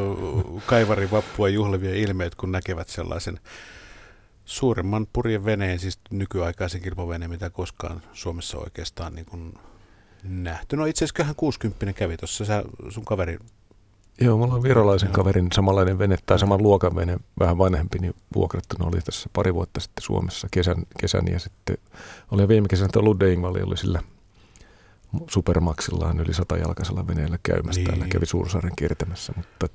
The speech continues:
Speaker 2: tää vene niinku tulee Suomen lipun alle oikeesti, että kyllä tulee olemaan makein ja näyttävin vene, voisin sanoa Itämerellä pysyvästi oleva, tai nyt ainakin kesät oleva vene.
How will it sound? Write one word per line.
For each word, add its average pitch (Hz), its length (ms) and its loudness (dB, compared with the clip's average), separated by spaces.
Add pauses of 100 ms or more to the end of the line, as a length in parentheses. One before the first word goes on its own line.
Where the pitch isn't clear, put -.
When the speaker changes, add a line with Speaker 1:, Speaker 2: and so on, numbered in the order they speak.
(260)
Speaker 2:
tää 87 200 2
vene 85 200 0
niinku 92 280 -4
tulee 95 220 0
Suomen 85 280 2
lipun 85 260 -2
alle 80 180 -4 (120)
oikeesti, - 460 -10
että - 200 -14 (100)
kyllä 95 140 -8
tulee 90 200 -2
olemaan 85 220 -2 (800)
makein 82 360 2
ja 82 80 2
näyttävin 87 480 0
vene, 85 260 0 (840)
voisin 82 240 2
sanoa 85 260 4
Itämerellä 82 540 2 (140)
pysyvästi 85 480 -2
oleva, 92 240 -2 (140)
tai 90 160 2
nyt 85 220 -2
ainakin 90 260 2
kesät 87 360 0
oleva 90 300 -2
vene. 85 200 -2